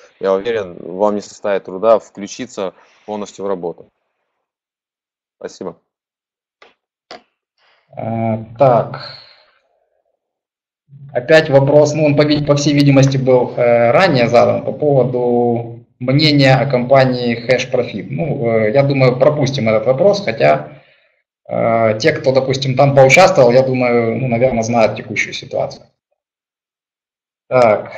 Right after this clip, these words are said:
Speaker 2: давайте
Speaker 1: Ну,
Speaker 2: продолжим.
Speaker 1: проект, проект уже не работает, да, насколько я понимаю?
Speaker 2: Ну, по большому счёту, да.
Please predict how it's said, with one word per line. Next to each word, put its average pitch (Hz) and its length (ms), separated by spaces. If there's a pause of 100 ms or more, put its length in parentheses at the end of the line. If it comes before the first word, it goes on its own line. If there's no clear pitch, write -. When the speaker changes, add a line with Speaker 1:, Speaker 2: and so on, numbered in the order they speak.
(120)
Speaker 2:
давайте 139 460
Speaker 1:
Ну, 135 60
Speaker 2:
продолжим. 131 300
Speaker 1:
проект, 120 340
проект 131 240
уже 113 140
не 110 100
работает, 101 420
да, 104 100
насколько 98 380
я 85 80 (140)
понимаю? 87 340 (600)
Speaker 2:
Ну, 185 1000 (300)
по 180 80
большому 214 420
счёту, 160 300
да. - 380